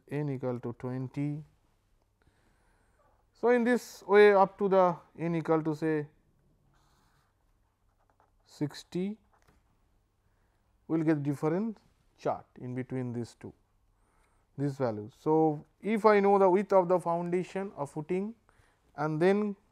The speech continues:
corresponding n value, we will get this the settlement in unit pressure. So, that means we have to calculate the pressure or the pressure at that level, then we have to multiply that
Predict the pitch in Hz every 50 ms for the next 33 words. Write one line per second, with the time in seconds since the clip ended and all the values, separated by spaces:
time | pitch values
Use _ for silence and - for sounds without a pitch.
0 | _ _ _ - 151 160 165 - _ - 175 175 170 170 160 - - 160 165 165
1 | 151 151 151 151 165 175 170 170 - 151 151 147 139 139 143 147 147 143 139 147
2 | 156 156 147 - 135 - - 143 139 151 151 156 160 175 185 214 214 - _ _
3 | _ _ _ _ _ _ _ _ _ _ _ _ _ _ _ _ _ - - 165
4 | 180 - _ - 170 165 170 165 175 156 - - - 107 113 - - 107 - _
5 | _ _ _ _ _ _ _ _ _ _ _ _ _ _ _ _ _ _ _ _
6 | _ _ _ _ _ _ _ _ _ _ _ _ _ _ _ _ _ - 147 151
7 | 147 156 175 180 165 151 - 156 156 156 151 - - 170 165 151 151 - 143 143
8 | 147 143 - 165 175 170 156 151 160 156 - - - 151 143 - - - 190 202
9 | 214 220 _ _ _ _ _ _ _ _ _ _ _ _ _ _ _ _ _ _
10 | _ _ _ _ _ _ _ _ _ - 135 139 143 143 - 147 147 143 - 180
11 | 160 - - 143 147 143 131 131 135 156 156 - 156 147 151 160 160 185 214 254
12 | 247 _ _ _ _ _ _ _ _ _ _ - 131 170 214 214 208 196 202 185
13 | 160 151 147 147 143 - 220 208 - 226 220 214 214 208 175 170 170 165 165 -
14 | -